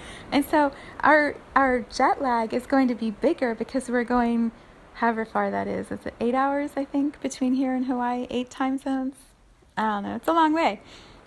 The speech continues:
But we wanna go to this place that's like paradise, and so we're gonna just shoo, move through a whole bunch of time zones. The jet lag is bigger when you do that. It's gonna take longer to recover. It's the same for consciousness.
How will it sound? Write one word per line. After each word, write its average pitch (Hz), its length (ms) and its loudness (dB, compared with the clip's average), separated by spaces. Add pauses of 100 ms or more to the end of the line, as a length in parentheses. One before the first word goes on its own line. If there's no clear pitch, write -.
But 277 220 4
we 285 140 2
wanna 294 200 6
go 269 180 2
to 262 100 2
this 247 180 -2
place 254 340 -2
that's - 360 -6
like 226 200 -2
paradise, 226 580 0
and 226 140 -2
so 226 180 -2
we're 226 140 0
gonna 226 220 -2
just 226 240 -6
shoo, - 200 -2 (280)
move 277 260 2
through 262 300 -4
a 214 80 -4
whole 285 180 0
bunch 262 300 -4
of 240 100 -12
time 240 340 -4
zones. 208 320 -10 (1300)
The 233 120 -4
jet 240 260 -2
lag 247 240 -2
is 233 220 -6
bigger 254 340 0
when 202 160 -4
you 202 120 -6
do 202 200 -8
that. 196 260 -8 (360)
It's - 100 -20
gonna 233 200 0
take 254 220 -6
longer 220 360 -2
to 247 100 -6
recover. 233 640 -4 (1200)
It's 226 200 -10
the 247 80 -4
same 269 320 0
for 240 120 -2
consciousness. 220 800 -6